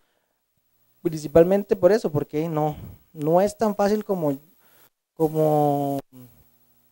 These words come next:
poner unas cuantas cosas en Google y ya uno poder afirmar que existen unas, unas,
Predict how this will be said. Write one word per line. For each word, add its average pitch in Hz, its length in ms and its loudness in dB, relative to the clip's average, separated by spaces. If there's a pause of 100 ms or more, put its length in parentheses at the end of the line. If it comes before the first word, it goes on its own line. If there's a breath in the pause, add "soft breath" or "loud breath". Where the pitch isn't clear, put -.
(160)
poner 151 280 4
unas 196 200 0
cuantas 190 300 -4
cosas 190 220 -2
en 180 100 -4
Google 190 260 4
y 160 40 -4
ya 151 100 4
uno 170 160 4
poder 165 240 2
afirmar 160 500 -2
que - 100 -14
existen 156 340 -8
unas, 156 420 -4 (120)
unas, 139 540 -6